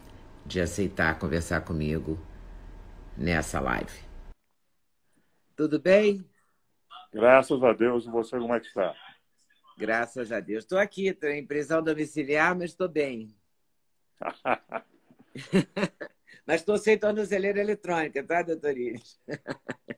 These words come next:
Speaker 1: O
Speaker 2: Todos
Speaker 1: senhor tá
Speaker 2: nós
Speaker 1: bem?
Speaker 2: somos prisioneiros e nos comunicamos eletronicamente, não é?
Speaker 1: Pois é, é o jeito, né? Ainda bem que existe essa possibilidade, né? Se não existisse, era pior.
Speaker 2: Muito.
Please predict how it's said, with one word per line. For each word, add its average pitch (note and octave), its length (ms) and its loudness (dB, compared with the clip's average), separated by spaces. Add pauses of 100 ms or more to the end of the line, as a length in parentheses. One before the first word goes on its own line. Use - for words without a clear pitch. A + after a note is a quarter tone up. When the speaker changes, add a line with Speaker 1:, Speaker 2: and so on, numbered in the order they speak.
(1160)
Speaker 1:
O F#3 60 6
Speaker 2:
Todos C#3+ 140 8
Speaker 1:
senhor G3+ 200 10
tá F3 120 10
Speaker 2:
nós C#3 80 10
Speaker 1:
bem? G#3 340 4
Speaker 2:
somos D#3 160 -2
prisioneiros B2 880 2 (220)
e A#2+ 80 -6
nos B2 240 -2
comunicamos A#2+ 640 -4
eletronicamente, A2 1120 -4
não - 80 -20
é? - 20 -20
Speaker 1:
Pois G#2 320 -6
é, C#3 380 0
é D#3+ 80 0
o E3+ 80 -2
jeito, E3+ 500 -2
né? D#3 300 -4 (360)
Ainda E3 300 0
bem G#3 300 0
que A3 100 -10
existe G3+ 400 -8
essa F#3+ 180 -6
possibilidade, F3 840 0
né? D3+ 160 -10
Se D#3+ 160 -20
não D#3 80 -18
existisse, F3 560 -10
era E3+ 160 0
pior. D3 480 2 (760)
Speaker 2:
Muito. F#3 600 -2